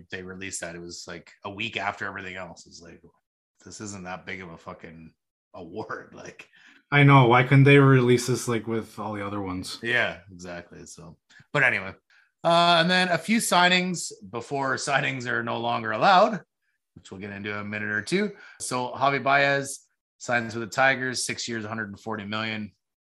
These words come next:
Speaker 1: Lots of money for him. Uh, ex-Blue Jay, who didn't really play for the Jays, Kirby Yates, signs with the World Series champ Atlanta Braves.
Speaker 2: He did nothing.
Speaker 1: No.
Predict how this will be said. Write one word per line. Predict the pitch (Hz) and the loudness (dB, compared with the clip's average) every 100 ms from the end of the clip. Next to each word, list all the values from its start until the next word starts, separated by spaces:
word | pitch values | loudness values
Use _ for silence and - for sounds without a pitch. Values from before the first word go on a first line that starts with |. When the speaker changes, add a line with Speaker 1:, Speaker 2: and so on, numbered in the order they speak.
| _ _ _ _ | _ _ _ _
Speaker 1:
Lots | 107 110 113 123 117 - | -12 -8 -4 -2 -4 -6
of | 113 | -10
money | 110 | -10
for | 107 113 | -8 -6
him. | 120 117 113 110 _ _ _ - | -4 -4 -6 -14 _ _ _ -10
Uh, | 110 110 113 | -4 -2 0
ex-Blue | 120 - 120 131 | -2 -4 -6 -6
Jay, | 117 123 113 | -2 -2 -2
who | 110 113 | -2 -6
didn't | 113 113 110 101 - | -6 -8 -10 -14 -12
really | 107 101 | -10 -10
play | - 110 101 | -8 -6 -6
for | 107 | -8
the | 104 | -10
Jays, | 95 104 104 - | -6 -6 -6 -8
Kirby | 117 101 | -8 -6
Yates, | 104 113 113 92 | -4 -2 -2 -4
signs | - 110 101 95 | -4 -2 -2 -8
with | 104 98 - | -12 -14 -12
the | 101 | -14
World | 98 104 101 90 | -12 -12 -12 -12
Series | 110 101 92 | -12 -12 -10
champ | - 104 92 _ _ | -6 -8 -8 _ _
Atlanta | 101 98 104 101 | -12 -8 -8 -8
Braves. | 92 135 139 123 - - _ _ | -4 0 0 -4 -10 -14 _ _
Speaker 2:
He | 127 | 2
did | 135 101 | 2 2
nothing. | 101 117 98 85 - _ _ | 0 -2 -2 -14 -18 _ _
Speaker 1:
No. | 104 101 | -12 -10